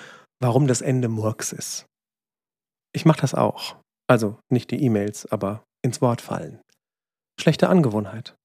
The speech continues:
Kann man sich aber auch wieder abgewöhnen. Dauert halt. Und da ist es wieder. Dauert halt. Veränderung braucht Zeit, und zwar viel.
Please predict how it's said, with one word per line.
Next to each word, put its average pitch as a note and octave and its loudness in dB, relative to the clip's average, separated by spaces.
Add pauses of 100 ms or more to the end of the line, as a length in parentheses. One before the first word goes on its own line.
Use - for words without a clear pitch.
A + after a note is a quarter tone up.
(460)
Kann A2+ 4
man A2+ 2
sich B2 2
aber A#2+ 4
auch - 0
wieder C3+ 4
abgewöhnen. A2 0 (200)
Dauert B2+ 2
halt. A2 -2 (1120)
Und D#3+ 6
da D#3 6
ist - -2
es - -6
wieder. - -6 (500)
Dauert - 2 (240)
halt. - -10 (720)
Veränderung C#3+ 4
braucht - 2
Zeit, - -6
und B2 0
zwar A2 2
viel. C3 -4